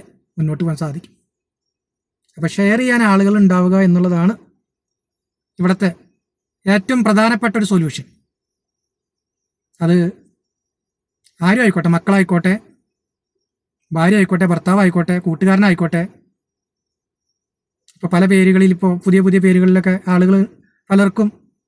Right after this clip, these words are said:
ഉണ്ടാവും. ആര് തന്നെ ആയാലും കേട്ടിരിക്കാൻ ഒരാളുണ്ടെങ്കിൽ ഒരു പരിധിവരെ പ്രശ്നങ്ങൾക്കൊരു പരിഹാരമാണ്.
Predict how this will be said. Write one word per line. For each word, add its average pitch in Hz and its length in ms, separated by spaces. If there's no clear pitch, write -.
ഉണ്ടാവും. 202 280
ആര് 185 260
തന്നെ 220 200
ആയാലും 180 280
കേട്ടിരിക്കാൻ 220 560
ഒരാളുണ്ടെങ്കിൽ 185 540
ഒരു 196 140
പരിധിവരെ 190 440
പ്രശ്നങ്ങൾക്കൊരു 170 560
പരിഹാരമാണ്. 147 460